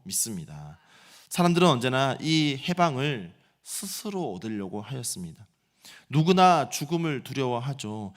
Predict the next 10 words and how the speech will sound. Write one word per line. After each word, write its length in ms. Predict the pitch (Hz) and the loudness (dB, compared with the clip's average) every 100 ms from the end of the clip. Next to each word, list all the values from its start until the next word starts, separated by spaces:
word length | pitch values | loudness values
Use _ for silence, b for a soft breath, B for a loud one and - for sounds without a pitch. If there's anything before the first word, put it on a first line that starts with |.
| B B | B B
죽음 420 | - 165 165 156 | 0 2 2 2
이후에 460 | 147 147 165 165 160 | 2 2 4 6 6
경험할 560 | 151 135 131 147 135 | 2 2 4 4 2
그 240 | 143 143 113 | 0 -2 -2
영원한 560 | 113 131 147 156 151 | -2 0 0 0 -4
형벌을 720 | 160 190 180 143 180 180 123 B B - | -6 -6 -4 2 4 2 0 B B -16
피하고 480 | - 185 185 180 180 | -8 -2 0 0 0
싶어 320 | - 175 151 | -2 -4 -6
합니다. 600 | 160 156 131 101 85 95 B B | -4 -4 -4 -6 -10 -12 B B
하지만 640 | - 175 156 131 151 95 | -4 0 2 2 0 -2